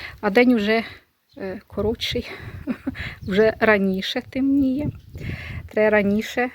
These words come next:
на дворі вправлятися. Чим я займалася сьогодні зранку? Ну, ви знаєте, особливо нічого і не зробила.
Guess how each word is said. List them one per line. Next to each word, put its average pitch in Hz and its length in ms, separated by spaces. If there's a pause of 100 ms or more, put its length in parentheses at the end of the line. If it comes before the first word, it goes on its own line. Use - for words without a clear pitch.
(160)
на 233 180
дворі 254 400 (320)
вправлятися. 233 1040 (800)
Чим 339 180
я 302 100
займалася 226 480
сьогодні 208 300
зранку? 202 500 (320)
Ну, 294 240
ви 311 160
знаєте, 320 440
особливо 269 760
нічого 311 380
і 277 40
не 247 120
зробила. 196 580